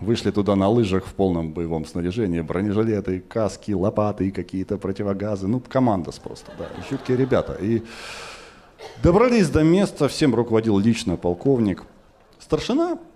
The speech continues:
зная Мишу, он понимал, что во время атаки главный враг будет не в деревне, а среди нас. И поэтому он проявил настоящую солдатскую смекалку.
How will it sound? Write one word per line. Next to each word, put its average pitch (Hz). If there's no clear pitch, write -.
зная 107
Мишу, 104
он 214
понимал, 226
что -
во 107
время 120
атаки 123
главный 101
враг 95
будет 92
не 104
в 98
деревне, 113
а 92
среди 98
нас. 139
И 110
поэтому 220
он 202
проявил 180
настоящую 151
солдатскую 117
смекалку. 147